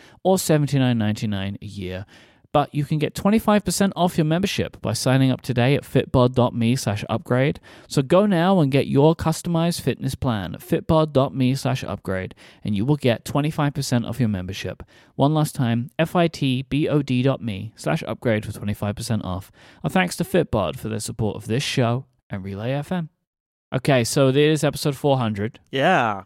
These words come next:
Speaker 2: happy four hundred.
Speaker 1: So we're gonna be scoring a draft.
Speaker 2: We are. Surprise, surprise.
Speaker 1: Mm-hmm.
Speaker 2: I think we forgot we did this for a while.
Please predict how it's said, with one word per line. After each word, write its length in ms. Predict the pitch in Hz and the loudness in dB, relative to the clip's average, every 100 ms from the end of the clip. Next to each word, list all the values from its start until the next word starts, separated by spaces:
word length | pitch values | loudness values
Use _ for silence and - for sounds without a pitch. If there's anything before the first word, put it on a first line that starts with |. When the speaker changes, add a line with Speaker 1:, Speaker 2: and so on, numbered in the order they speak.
| _ | _
Speaker 2:
happy 340 | 156 156 247 170 | -4 -2 -2 -4
four 240 | 170 165 | -2 0
hundred. 480 | 156 120 107 98 - | -2 -4 -8 -10 -10
Speaker 1:
So 260 | - 117 | 0 2
we're 220 | 113 135 143 | 4 4 2
gonna 240 | 160 156 | 2 0
be 500 | 147 135 131 143 143 _ | 0 0 0 -2 -6 _
scoring 680 | - - - 147 156 165 160 | -14 -10 -2 2 4 4 2
a 60 | 123 | 0
draft. 760 | 127 131 127 80 - - - - | 0 0 0 -2 -8 -14 -16 -6
Speaker 2:
We 180 | 160 220 | -2 0
are. 520 | 202 190 226 170 131 | 4 4 6 4 2
Surprise, 1400 | - 156 202 214 240 254 254 254 247 254 254 254 240 240 233 | -4 -4 2 4 6 6 4 6 6 6 4 0 -4 -8 -10
surprise. 1300 | - 233 - 151 135 127 127 123 123 127 123 127 113 | -6 -6 0 2 4 2 2 0 -2 -2 -4 -8 -8
Speaker 1:
Mm-hmm. 300 | 113 160 202 240 - _ _ _ | -8 -6 -6 -8 -14 _ _ _
Speaker 2:
I 160 | 147 143 | 0 0
think 340 | - 208 226 | -2 -4 -2
we 120 | 190 | -2
forgot 480 | - 156 117 139 156 | -2 -4 0 0 0
we 120 | 147 | -2
did 220 | 131 143 151 | 0 0 0
this 220 | 190 - | -4 -4
for 200 | - 214 | -2 0
a 60 | |
while. 580 | 214 214 220 226 226 - | 2 4 4 2 -2 -8